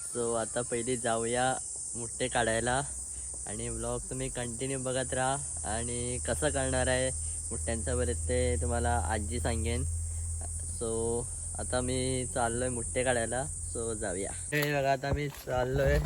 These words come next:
अ, काढायला. हे बघा, ही काठी घेतलेली आहे आणि तुम्ही इकडे पाहू शकता, इकडं करमला बघा किती पडलंय ते.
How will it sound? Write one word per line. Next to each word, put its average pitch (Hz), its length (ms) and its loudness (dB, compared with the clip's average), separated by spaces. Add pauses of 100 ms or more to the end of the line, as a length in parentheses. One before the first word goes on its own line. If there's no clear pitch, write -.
(120)
अ, 117 240 -2 (120)
काढायला. 120 480 2 (760)
हे 117 60 -6
बघा, 123 200 0
ही 127 140 0
काठी 131 440 0
घेतलेली 123 420 -2
आहे 127 400 -2 (1700)
आणि 131 200 -4
तुम्ही 135 220 -6
इकडे 139 180 2
पाहू 139 300 4
शकता, 139 360 -2
इकडं 135 420 2 (120)
करमला 127 440 0
बघा 127 240 0
किती 135 280 -8
पडलंय 127 460 -4
ते. 135 140 -6